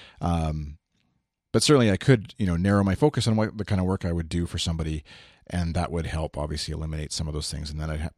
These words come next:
potentially have a better systems, better systems in place that would allow me to do those kinds, whatever that project specific niche or whatever focus is, I would do those really well, potentially gain more clients because of that,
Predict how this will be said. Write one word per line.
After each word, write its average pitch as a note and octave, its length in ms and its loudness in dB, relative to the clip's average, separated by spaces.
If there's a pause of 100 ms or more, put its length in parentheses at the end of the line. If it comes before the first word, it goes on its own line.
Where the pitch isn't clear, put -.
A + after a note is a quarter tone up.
(120)
potentially D#3+ 420 4
have E2+ 160 2
a E2+ 40 0
better E2 220 -2
systems, F2+ 720 -2 (260)
better F#2 200 -2
systems F#2+ 340 -2
in F2 80 -2
place G2 520 0
that F2+ 200 -4
would G2 160 0
allow F2+ 200 0
me E2+ 120 -4
to E2 100 -8
do D#2 200 -4
those D#2+ 200 -4
kinds, E2+ 360 -4 (100)
whatever D2+ 240 -6
that C#2+ 200 -6
project D#2 380 -6
specific D#2 400 -10 (300)
niche F2+ 400 -4
or E2 60 -8
whatever D#2+ 280 -6
focus - 440 -4
is, D#2+ 300 -6 (600)
I E2 100 -4
would D#2+ 140 -2
do D#2 120 -4
those D2+ 260 -6
really D#2 260 -6
well, D2+ 380 -6 (280)
potentially - 540 -6
gain D2+ 260 -6
more A#2 160 2
clients E2 340 -4
because A#2 300 0
of D#2 60 -2
that, D2 220 -6